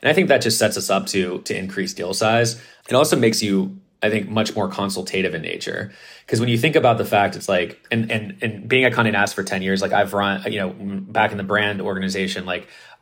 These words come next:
l-, my last couple of jobs before we went category, like, I was leading some of our brands, like, in more of, like, a traditional publisher role. And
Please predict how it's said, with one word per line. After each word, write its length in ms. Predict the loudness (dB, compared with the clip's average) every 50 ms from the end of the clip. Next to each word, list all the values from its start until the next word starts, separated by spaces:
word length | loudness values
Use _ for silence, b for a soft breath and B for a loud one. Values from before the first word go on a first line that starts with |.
| _ -6
l-, 120 | -6 -4 -4
my 200 | -2 0 2 4
last 240 | 4 4 2 2
couple 180 | 0 -2 -2 -2
of 40 | -2
jobs 240 | 2 2 2 2 0
before 260 | -4 -4 -2 -2 -2
we 80 | -2
went 160 | -4 -8 -10 -2
category, 480 | 0 0 0 0 0 -2 -2 -2 -2
like, 140 | -2 -2 -2
I 80 | -2 -2
was 220 | -2 -4 -4 -4
leading 200 | -4 -4 -4 -4
some 160 | -6 -6 -8
of 120 | -6 -4 -4
our 100 | -4 -4
brands, 400 | -2 -2 -2 -2 -2 -4 -6 -8
like, 140 | -6 -6
in 80 | -6 -8
more 160 | -6 -6 -6
of, 60 | -4
like, 120 | -6 -8 -8
a 40 | -8
traditional 380 | -10 -8 -6 -6 -6 -8 -10
publisher 440 | -4 -2 0 0 0 -2 -2 -4 -4
role. 320 | -4 -4 -4 -4 -6 B B B B B B B B B B B -4
And 480 | -2 -2 0 0 -2 -4 -6 -10 -14